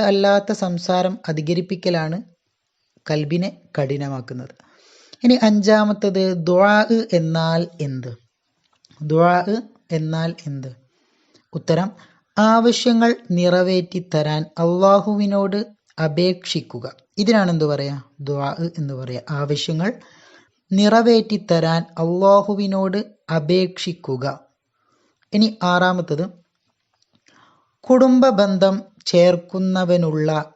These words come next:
രണ്ട് ഗുണങ്ങൾ ഏതെല്ലാം? അപ്പൊ കുടുംബ ബന്ധം ചേർക്കുന്നവനുള്ള രണ്ട് ഗുണങ്ങൾ ഏതെല്ലാം? ഏതൊക്കെയാണ്? ആഹാരത്തിൽ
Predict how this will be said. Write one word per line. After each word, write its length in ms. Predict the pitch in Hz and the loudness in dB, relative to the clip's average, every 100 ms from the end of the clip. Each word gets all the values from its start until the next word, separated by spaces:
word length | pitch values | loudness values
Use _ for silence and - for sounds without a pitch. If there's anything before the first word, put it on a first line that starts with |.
| 160 | -6
രണ്ട് 640 | 147 165 165 175 180 170 190 190 _ - 165 | -2 0 0 0 -2 -2 -4 -6 _ -10 -8
ഗുണങ്ങൾ 560 | 127 160 160 175 180 208 202 | -4 -2 -2 -2 -2 -4 -6
ഏതെല്ലാം? 460 | 139 127 127 123 120 - _ _ _ _ | -12 -10 -10 -12 -14 -18 _ _ _ _
അപ്പൊ 200 | _ - 156 | _ -12 -10
കുടുംബ 400 | - 151 160 170 | -6 -4 -2 0
ബന്ധം 380 | 185 185 185 196 190 | 0 0 -2 -4 -4
ചേർക്കുന്നവനുള്ള 960 | 185 180 175 185 180 175 170 160 156 160 | -2 -2 -2 -6 -4 -2 -2 -2 -2 -2
രണ്ട് 400 | 151 147 147 156 156 143 | -4 -4 -4 -2 -4 -6
ഗുണങ്ങൾ 500 | 135 135 139 147 175 - | -10 -8 -8 -6 -6 -8
ഏതെല്ലാം? 460 | 143 131 127 127 127 120 _ _ - | -12 -10 -10 -10 -12 -18 _ _ -4
ഏതൊക്കെയാണ്? 520 | 165 160 160 160 156 156 _ _ _ _ _ _ | -2 -2 -2 -4 -6 -10 _ _ _ _ _ _
ആഹാരത്തിൽ 840 | 165 170 175 175 202 202 196 - | -2 0 -2 -2 0 0 -2 -6